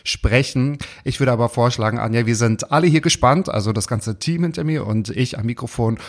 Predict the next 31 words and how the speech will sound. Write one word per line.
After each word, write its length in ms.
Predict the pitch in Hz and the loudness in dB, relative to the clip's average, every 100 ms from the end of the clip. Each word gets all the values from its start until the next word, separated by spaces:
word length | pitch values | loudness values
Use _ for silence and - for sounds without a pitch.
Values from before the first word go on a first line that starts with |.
| - | -4
und 220 | 107 - | -4 0
auch 180 | 120 - | -2 -2
die 140 | - | -8
Zuhörer. 560 | - 120 110 110 113 107 - - - - - _ | -4 0 2 2 0 -2 -12 -18 -18 -20 -20 _
Wir 220 | - 117 139 | -4 -2 0
fangen 260 | - 143 | 2 2
an 280 | - 135 143 | 2 2 2
mit 100 | 127 | 2
deiner 200 | 127 127 | 2 0
ersten 260 | 101 - 127 | -2 -2 -2
Frage, 320 | 127 143 127 | 0 0 0
die 100 | 120 | -2
du 140 | 117 | -2
dir 140 | 107 104 | 0 2
selbst 340 | 113 135 - | 2 2 0
gestellt 480 | 131 - 120 139 - | -6 -2 -2 -2 -4
hast. 420 | - - - - - | -6 -6 -8 -12 -10
Also, 680 | 98 104 113 170 285 - - - _ | -4 0 2 2 2 -8 -20 -20 _
legen 340 | - 104 104 107 | -6 -4 0 0
wir 100 | 107 | 2
los. 420 | 113 120 101 - - - - - | 4 2 0 -6 -14 -20 -18 -8
Du 80 | - | 0
möchtest 300 | 160 175 160 | 0 0 0
gerne 220 | 180 156 | 2 2
von 160 | 143 143 | 0 0
dir 120 | 117 | 2
wissen, 300 | 123 135 151 | 2 2 2
ich 240 | 127 120 | 4 2
aber 180 | 120 117 | 4 6
natürlich 480 | 117 113 120 110 - | 4 4 4 2 0
auch. 380 | 120 135 160 | 2 2 2